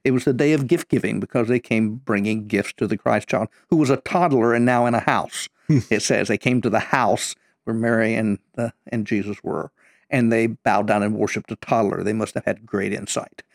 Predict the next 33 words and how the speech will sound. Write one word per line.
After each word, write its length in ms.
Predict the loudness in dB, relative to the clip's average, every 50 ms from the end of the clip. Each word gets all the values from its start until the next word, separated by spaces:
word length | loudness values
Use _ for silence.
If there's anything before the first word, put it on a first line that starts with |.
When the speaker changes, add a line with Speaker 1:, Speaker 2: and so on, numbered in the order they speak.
| _ _ _ _ _ _ _ _ _
Speaker 1:
<laughs> 140 | -6 -4 -4 -2 0 2 2 2 2 0 0 0 0 0 0 -2 -2 -2 -2 _ -12 -12 -10 -10 -10 -10 -12 -6
So 320 | 0 2 4 4 2 0 _ -14 -16 -6 -2
that 300 | 0 2 2 2 2 0
is 440 | 2 4 4 4 4 2 0 0
the 240 | 2 4 4 4 4
first 540 | 2 2 2 2 2 2 0 -4 -12 -14 -14 _ _ _ -4 -2
d-, 140 | -2 -2 -2 -2
two 160 | 0 0 2
divisions 720 | 2 4 4 4 4 4 2 0 0 0 -2 -6 -8 -10
of 280 | -4 -2 -2 0 0 -2
the, 320 | -4 -4 -4 -6 -10 -10 -4
of 180 | -4 -2 0 2
Daniel's 640 | 2 2 2 4 2 2 2 0 -2 -4 -6 -12 -18 _ _
prophecy, 520 | -2 0 2 2 2 0 0 2 2 2
and 80 | 4 2
it 100 | 2 0
says 320 | 0 0 2 2 2 2
that 160 | 2 0 0 -2 _ _ _ _
those 200 | 0 0 0 2
sixty-nine 680 | 0 0 -2 -2 -2 0 0 2 2 4 2 2 2 2
weeks 280 | 2 2 0 -2 -2
will 160 | -2 -2 -2 -2 _
end 560 | 0 2 2 2 2 0 0 -2 -2 -2 -4 -6 _ _ _ _ _ _ _ _ _ _ _ _ 0
when 180 | 2 4 4
the 60 | 4 4
Messiah 520 | 4 2 2 2 2 4 4 2 2 2
is 220 | 2 0 -2 -2
cut 300 | -4 -6 0 0 2 4
off 260 | 4 2 2 2 2 0
and 100 | 0 0
put 140 | 0 -2
to 80 | -2 0
death. 240 | 2 2 0 0